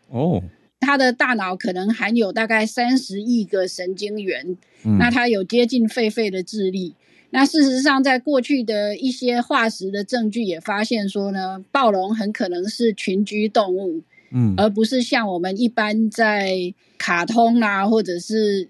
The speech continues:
Speaker 2: 里面想象的，就是说它们都是单独一只出现这样子。
Speaker 1: 嗯。
Speaker 2: 它们大概是群居动物。当然，群居动物的话，可能就会合作打猎啦等等，但是那个我们就不知道。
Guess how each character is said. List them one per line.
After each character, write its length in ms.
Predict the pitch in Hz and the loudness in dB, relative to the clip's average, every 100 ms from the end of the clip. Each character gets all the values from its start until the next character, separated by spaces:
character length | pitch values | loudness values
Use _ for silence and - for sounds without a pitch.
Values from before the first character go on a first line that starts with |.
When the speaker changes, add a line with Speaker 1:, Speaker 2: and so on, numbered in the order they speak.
| - | -6
Speaker 2:
里 160 | 185 | -4
面 220 | 180 247 220 | 0 2 2
想 240 | 185 165 | 0 -2
象 200 | 226 220 | 0 0
的， 80 | 190 | 0
就 140 | 202 | 0
是 80 | 208 | -2
说 160 | 196 202 | -2 -2
它 160 | 208 | 0
们 180 | 208 185 | 0 0
都 180 | 196 202 | 0 0
是 340 | 208 208 196 185 | -2 -2 -2 -2
单 280 | 202 214 202 | -2 0 0
独 200 | 180 180 | -2 -4
一 120 | 202 | -8
只 300 | - 185 196 | -10 -4 -4
出 240 | - 185 | -4 -6
现 320 | 196 208 175 165 | -2 0 0 0
这 80 | |
样 220 | 175 160 170 | -4 -6 -12
子。 200 | - 147 - _ _ | -18 -18 -20 _ _
Speaker 1:
嗯。 360 | 107 98 90 87 - - | -2 0 -2 -6 -10 -2
Speaker 2:
它 140 | 262 | 2
们 240 | 254 240 220 | 2 2 0
大 160 | 262 | 0
概 160 | 233 226 | 2 2
是 160 | 226 | 0
群 240 | 214 202 190 | -4 -2 -4
居 220 | 190 208 | -4 -2
动 260 | 214 202 185 | -2 -2 -2
物。 220 | 190 165 - _ _ | -4 -6 -10 _ _
当 160 | - 262 | -2 2
然， 100 | 247 | 4
群 180 | 240 240 | 4 2
居 140 | 247 269 | 0 0
动 160 | 262 | 0
物 80 | 247 | 0
的 80 | 226 | 0
话， 80 | 226 | -2
可 140 | 202 | -4
能 160 | 175 190 | -4 0
就 120 | 226 | 2
会 140 | 226 | 2
合 180 | 214 190 | 0 -2
作 220 | 190 226 | 0 0
打 260 | 202 160 165 | 0 -6 -4
猎 240 | 208 196 | -2 0
啦 220 | 185 175 | -2 -6
等 220 | 175 180 202 | -6 -6 -6
等， 220 | 190 156 | -8 -4
但 160 | 220 226 | -4 -4
是 200 | 226 220 | -4 -4
那 140 | 226 | -4
个 280 | 196 185 180 | -4 -6 -6
我 180 | 156 175 | -10 -14
们 180 | 175 185 | -14 0
就 460 | 214 202 190 185 - - | 2 2 2 0 -2 -2
不 80 | 208 | 0
知 180 | 202 | 2
道。 320 | 190 202 143 | 2 0 -2